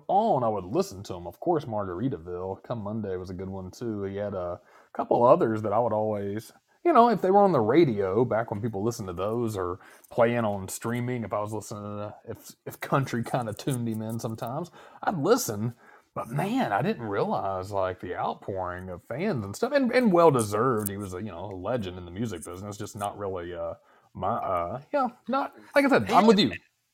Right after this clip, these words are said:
Speaker 2: he had his own thing. He wasn't really mainstream, but he had, like, a lane that he stayed in.
Speaker 1: Yep.
Speaker 2: I, I kinda put him as the same category as, like, the Grateful Dead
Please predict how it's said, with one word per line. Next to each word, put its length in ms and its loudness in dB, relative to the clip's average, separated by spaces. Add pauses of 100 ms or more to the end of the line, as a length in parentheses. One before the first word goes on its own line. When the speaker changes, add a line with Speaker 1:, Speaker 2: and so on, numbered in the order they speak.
(280)
Speaker 2:
he 120 -4
had 160 0
his 160 -2
own 180 0
thing. 380 -2
He 160 -2
wasn't 280 0
really 220 0
mainstream, 640 -2
but 140 0
he 100 0
had, 180 0
like, 200 -2
a 40 -2
lane 460 -2
that 100 0
he 120 -4
stayed 500 -2
in. 380 -2 (400)
Speaker 1:
Yep. 240 6 (340)
Speaker 2:
I, 220 0
I 100 -2
kinda 240 -2
put 180 -4
him 140 -2
as 160 -2
the 80 -4
same 320 -2
category 560 0
as, 140 -4
like, 220 -2
the 100 -4
Grateful 560 -4
Dead 580 0